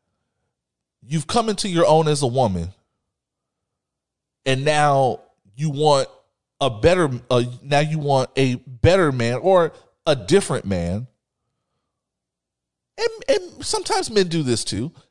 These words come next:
You want a different partner to implement, to help implement something different in your life, or set a different or new standard in your life. And you tend to feel like those women don't deserve that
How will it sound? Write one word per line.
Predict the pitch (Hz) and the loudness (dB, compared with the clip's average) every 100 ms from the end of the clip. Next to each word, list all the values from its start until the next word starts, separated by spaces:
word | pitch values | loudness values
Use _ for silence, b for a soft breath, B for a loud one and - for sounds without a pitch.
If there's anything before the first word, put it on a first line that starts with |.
| _ | _
You | - 202 240 | -14 -4 -2
want | 240 208 | 0 0
a | 180 | 0
different | 202 - 135 | -2 -2 -6
partner | - 240 101 98 104 131 _ _ - | -4 -2 -2 -6 -10 -12 _ _ -6
to | 180 185 | -4 -2
implement, | 180 175 156 151 - | -2 -2 -2 -4 -2
to | 139 | -2
help | 175 - 165 | 0 0 -2
implement | 160 160 143 135 | -4 -6 -8 -6
something | - 143 147 156 | -6 -6 -6 -2
different | 190 143 113 | -2 -2 -6
in | 98 | -6
your | 90 | -6
life, | - 62 - - _ _ _ _ _ _ _ _ _ - | -6 -10 -12 -20 _ _ _ _ _ _ _ _ _ 0
or | 131 127 120 | 2 2 -2
set | - 175 156 - | -4 0 0 0
a | 131 | -2
different | 143 139 143 135 | 0 -2 -2 0
or | 131 117 | 2 2
new | 107 151 156 | 0 -2 -2
standard | - 156 202 185 107 | -4 -4 -2 -2 -4
in | 107 | -4
your | 98 95 | -4 -2
life. | 95 107 120 B B - | 0 0 -2 B B -2
And | 208 208 190 160 b b _ 139 | 0 0 -2 -14 b b _ -6
you | 214 | -4
tend | 226 254 196 | -2 -2 -2
to | 180 | -4
feel | - 208 190 | -6 -2 0
like | 185 185 180 - | 2 0 -2 0
those | 196 175 | 2 2
women | 185 190 170 | -2 -6 -2
don't | 175 170 | -2 -2
deserve | 139 113 131 214 202 | -6 0 2 2 0
that | 117 117 123 - | -2 0 -2 -6